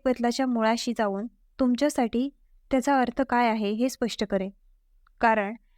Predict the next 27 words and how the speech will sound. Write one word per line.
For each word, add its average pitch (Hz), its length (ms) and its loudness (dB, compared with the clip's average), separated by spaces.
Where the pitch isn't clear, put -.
या 233 200 4
काळाची 240 460 0
नाडी 226 280 0
समजून 226 320 -2
घेणारेच 226 480 0
जीवनाच्या 247 400 4
पुढील 262 380 2
अध्यायात 220 460 0
सशक्त - 560 -2
आणि 233 260 2
विजयी 226 340 2
होतील. 202 280 -4
तर 294 120 4
कोणताही 262 640 0
विलंब 247 360 2
न 247 220 2
करता 202 360 -2
चला 254 260 2
तो 247 200 0
रहस्यमय 240 520 0
प्रवास 220 360 0
सुरू 214 180 -2
करूया. 196 340 -2
आणि 247 200 4
दोन 254 180 2
हजार 262 200 2
पंचवीसच्या 233 680 -2